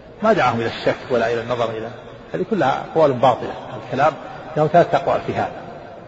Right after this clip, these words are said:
تجدون في، في كتب، في كتبهم. يق-، بعضهم يقول الواجب الشك، أول واجب الشك، يشك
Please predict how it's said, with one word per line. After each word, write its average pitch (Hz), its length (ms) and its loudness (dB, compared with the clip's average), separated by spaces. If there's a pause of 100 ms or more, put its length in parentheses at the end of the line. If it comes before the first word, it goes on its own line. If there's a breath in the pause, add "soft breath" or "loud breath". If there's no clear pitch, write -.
(220)
تجدون 123 320 0
في، 120 140 -4
في 123 420 -8
كتب، 120 120 -2 (720)
في 127 60 0
كتبهم. 117 560 0 (540)
يق-، 123 240 -10
بعضهم 131 320 0
يقول 151 300 -2
الواجب 143 540 2 (120)
الشك، - 320 -6 (1300)
أول 156 260 6
واجب 170 240 4
الشك، - 320 -6 (800)
يشك 185 240 4